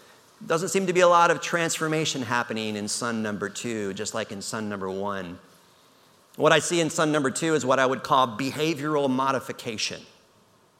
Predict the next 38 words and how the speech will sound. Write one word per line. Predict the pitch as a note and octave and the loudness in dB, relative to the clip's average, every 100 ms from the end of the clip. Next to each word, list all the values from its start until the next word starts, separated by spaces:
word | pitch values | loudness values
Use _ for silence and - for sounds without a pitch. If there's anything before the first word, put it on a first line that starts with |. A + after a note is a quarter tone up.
| - | -12
And | A2+ | -4
so | C#3 | 0
much | D3 D3 | 0 0
of | A#2+ | -2
what | C#3+ | -2
we | C3+ | -2
see | A#2+ C#3+ | -4 -4
in | C3+ | -4
Christianity | - C3+ - C3+ C#3 B2 A#2+ | -4 -6 -4 -6 -4 -4 -4
is | G#2+ | -2
about | G#2+ A2 - | -2 -2 -4
behavior | A2+ A2+ A2 B2+ G#2 G#2+ | -8 -8 -4 -4 -4 -6
modification. | G2 F#2 E2 E2+ - - E2 - F#2 E2+ - _ _ _ _ _ _ _ _ _ _ _ _ _ _ - | -6 -6 -6 -8 -14 -14 -12 -10 -12 -16 -20 _ _ _ _ _ _ _ _ _ _ _ _ _ _ -2
So | D3 | 4
often | D3 D3 B2 | 4 4 0
what | C3+ | 0
I | B2+ | 0
see | - D#3+ D#3 | 0 0 2
is, | C3 | 2
what | A#2+ A#2+ | 0 0
I | |
see | A#2 - D3 | 0 -2 -2
is | C#3 | -2
a | B2+ | -2
series | A#2 - C#3 D3 D3 A#2+ | -2 -2 -2 0 0 -4
of | - B2 A#2 A2 - - - - - | -4 -2 -2 -4 -12 -20 -20 -18 -6
moral | C3 C#3 D#3 D3+ | 0 4 6 4
transformation | D3 - C3 B2+ A#2+ A2+ A2 A2+ G#2+ | 2 -2 -4 -4 -4 -2 -2 -4 -4
going | A2 G#2 | -4 -4
on, | G2 F#2 E2 F2 - - | -4 -4 -4 -8 -16 -14
but | - | -6
not | A#2+ B2 | -6 -6
kind | - C#3 | -6 -4
of | |
that | A#2 G2 | -4 -4
Holy | - B2 B2 | -6 -6 -6
Spirit | G#2 - B2+ B2 G2+ | -6 -6 -6 -6 -6
transformation. | - A2 G2+ - F#2 F2 - E2 | -8 -8 -10 -10 -12 -8 -8 -8